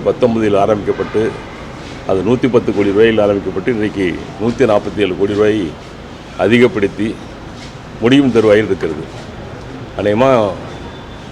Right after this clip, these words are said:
ஜனவரி பொங்கலுக்கு முடிந்துவிடும் என்று பொறியாளர் சொல்றாங்க. மாண்பிற்கினிய முதலமைச்சர் திருக்கரங்களால் இது திறக்கப்படும் என்பதை நான் சொல்லிக் கொள்கிறேன். இந்த ஏற்கனவே இருக்கிற மருத்துவமனையில் நாலாயிரத்தி ஐந்நூறு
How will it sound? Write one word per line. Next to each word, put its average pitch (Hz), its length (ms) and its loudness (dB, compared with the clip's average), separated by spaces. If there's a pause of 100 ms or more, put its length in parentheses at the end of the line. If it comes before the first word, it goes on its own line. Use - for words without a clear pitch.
(800)
ஜனவரி 127 400 6
பொங்கலுக்கு 113 540 0 (320)
முடிந்துவிடும் 117 420 -2
என்று 107 220 -2 (560)
பொறியாளர் 110 440 4
சொல்றாங்க. 95 360 -2 (1000)
மாண்பிற்கினிய 113 500 4
முதலமைச்சர் 110 480 2
திருக்கரங்களால் 101 600 0 (140)
இது 98 200 -6
திறக்கப்படும் 101 500 0
என்பதை 92 300 -2 (600)
நான் 87 200 -8
சொல்லிக் 98 200 -4
கொள்கிறேன். 85 360 -6 (1200)
இந்த 123 200 2 (300)
ஏற்கனவே 151 420 6
இருக்கிற 135 300 6
மருத்துவமனையில் 110 600 0 (1160)
நாலாயிரத்தி 127 720 4
ஐந்நூறு 104 420 2